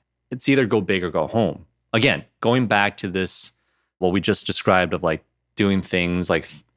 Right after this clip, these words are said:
starting small or tackling smaller things. I've never thought of it like that, where it's just like, you know what, just focus on something you're passionate about. Focus on something that, like, really works. I think that was a problem I had with Clever, was that I started the company with Survey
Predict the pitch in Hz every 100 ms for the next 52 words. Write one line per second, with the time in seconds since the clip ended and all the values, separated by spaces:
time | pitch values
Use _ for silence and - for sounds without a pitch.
0 | _ - 101 85 82 - 110 101 101 101
1 | 92 78 80 - _ _ _ _ - 92
2 | 98 90 - 87 87 80 104 98 98 92
3 | - _ - 107 113 110 131 - 110 107
4 | 95 85 80 - 82 82 85 - - 95
5 | 92 113 123 131 - - 147 151 139 131
6 | 113 113 87 - 92 90 - 76 80 -
7 | 110 - 110 101 101 92 90 80 90 80
8 | - 87 82 78 - - - - - -
9 | _ 120 120 170 139 135 104 110 101 95
10 | 85 80 85 78 - - 85 78 82 85
11 | 80 - _ _ _ 104 - - 110 113
12 | 117 - _ - 87 107 95 90 85 -
13 | - 98 90 82 78